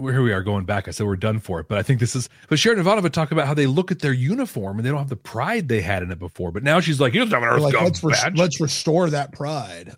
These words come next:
Speaker 2: this year." Yeah.
Speaker 1: Is that, do you do that by excluding Marcus? No, I,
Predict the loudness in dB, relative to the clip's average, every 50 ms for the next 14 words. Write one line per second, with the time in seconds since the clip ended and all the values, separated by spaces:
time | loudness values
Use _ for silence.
0 | _ _ -16 -14 -12 -10 -10 -12 -12 -16 -16 -16 -16 -18 -20 -20 _ _ -12 -8
1 | -6 0 2 2 2 2 2 0 2 2 2 2 2 2 2 4 4 4 4 2
2 | 2 0 0 0 0 0 -4 -6 -12 -16 _ _ _ -8 -6 -6 -6 -8 -6 -4
3 | -2 -2 -2 -2 -4 -4 -4 -6 -8 -8 -6 -8 -8 -8 -12 -18 _ _ -20 -20
4 | -20 _ _ _ _ 0 2 4 4 4 4